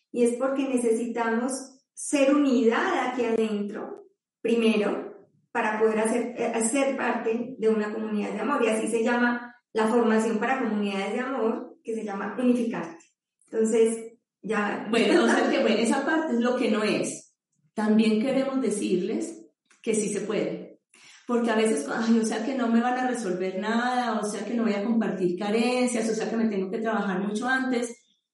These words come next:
Speaker 2: Pareciera como que, o sea que eso no va a ser
Speaker 1: O sea,
Speaker 2: nunca.
Speaker 1: o sea que tengo que vivir en paz, felicidad y armonía. Mm,
Speaker 2: No.
Speaker 1: no. <laughs>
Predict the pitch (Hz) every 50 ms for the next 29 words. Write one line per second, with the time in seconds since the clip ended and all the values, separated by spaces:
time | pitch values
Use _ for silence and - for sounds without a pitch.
0 | _ _ _ _ _ _ _ _ _ _ - 220 220 220 214 220 208 208 202 208
1 | 214 220 233 226 226 226 214 196 - - - - 220 208 220 233 233 226 233 226
2 | 226 226 240 226 - - - - 208 185 - 180 160 156 - 165 175 285 277 277
3 | 269 330 - 277 269 254 247 - 285 294 285 285 285 294 285 285 285 285 294 294
4 | 294 285 285 285 285 311 - - - - - 285 262 262 254 247 240 240 233 233
5 | 233 247 254 254 254 247 254 302 339 339 339 311 294 294 294 - - - 233 233
6 | 226 226 226 220 214 208 196 196 196 202 202 220 226 - - 226 - - - 330
7 | - - - 320 330 - - 285 277 277 - -